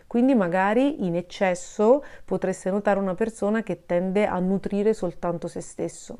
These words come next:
ok? Quindi a pensare solo ai propri bisogni. Di contro, eh, sem-, siccome c'è sempre uno squilibrio da riportare, diciamo, in, in equilibrio,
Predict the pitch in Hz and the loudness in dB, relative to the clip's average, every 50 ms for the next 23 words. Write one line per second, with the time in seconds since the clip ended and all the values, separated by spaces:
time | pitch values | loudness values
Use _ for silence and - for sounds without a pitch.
0 | - - - - - - - - 190 185 185 185 185 185 - - - - - 202 | -16 -18 -18 -18 -18 -16 -2 2 4 4 6 4 4 2 -2 -14 -18 -8 -2 2
1 | 196 196 208 - - 185 - - 185 175 170 - - 180 175 180 180 185 175 - | 4 4 4 2 0 -4 -6 -4 -4 -4 -4 -4 -2 0 0 0 0 -2 -4 -8
2 | - - - - - - - 185 175 170 170 175 175 185 190 - 202 202 196 - | -12 -20 -20 -18 -14 -6 -2 2 2 4 4 4 4 4 2 2 -2 -2 0 2
3 | 190 185 175 185 190 170 160 190 180 170 247 254 233 190 170 160 165 165 - - | 2 2 2 0 -2 0 0 0 6 12 12 12 12 12 8 0 -4 -6 -8 -16
4 | - - - - 196 220 208 - 247 254 262 269 285 - 320 349 392 403 403 392 | -20 -20 -16 -6 -4 -4 4 8 10 10 10 10 6 4 4 4 4 4 2 -2
5 | - 180 175 165 165 170 165 165 160 156 - 190 180 175 - - - 180 - 185 | 0 2 2 2 2 2 0 0 -2 0 2 2 2 2 0 -8 -12 -8 -4 -2
6 | 180 180 170 175 165 - - 190 180 180 180 170 175 170 165 - - - 180 190 | -2 -2 -2 -4 -6 -4 -2 -2 -2 -2 -4 -4 -2 -4 -4 -4 -4 -2 0 2
7 | 214 220 190 160 165 170 165 160 190 190 165 - - - - - - - 185 180 | 2 2 0 0 0 0 0 2 2 2 0 0 -4 -18 -18 -16 -8 -4 -4 -2
8 | - 180 175 180 180 - - 196 180 165 160 160 165 165 156 160 156 - 180 170 | 0 2 0 0 0 0 0 0 0 0 0 0 -2 -2 -2 -4 -8 -4 -4 -2
9 | 170 180 180 180 170 160 156 156 156 156 254 - - 208 185 170 160 - - 233 | -2 0 0 0 -2 -2 -4 -4 -6 -6 -8 -4 -4 -2 -2 -2 -4 -2 -2 0
10 | 226 214 208 208 - - 247 277 | 0 0 0 -2 -4 -4 -4 -4